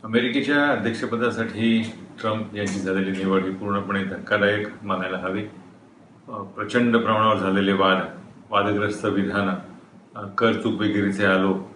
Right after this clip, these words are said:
लैंगिक अत्याचाराविषयी झालेली, अ, टीका,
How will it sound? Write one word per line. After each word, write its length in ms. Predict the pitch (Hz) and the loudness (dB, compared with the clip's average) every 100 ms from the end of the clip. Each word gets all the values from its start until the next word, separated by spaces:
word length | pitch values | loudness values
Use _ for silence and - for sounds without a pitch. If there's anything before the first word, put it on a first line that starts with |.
| - - - - - | -20 -20 -20 -20 -14
लैंगिक 440 | 101 101 101 107 95 | -4 -2 0 0 0
अत्याचाराविषयी 800 | 92 117 110 110 110 104 104 98 | 0 0 2 4 4 2 2 2
झालेली, 680 | 98 98 98 98 98 95 | 2 2 2 2 2 2
अ, 20 | 92 - - | -2 -6 -8
टीका, 340 | 127 113 104 | -4 0 0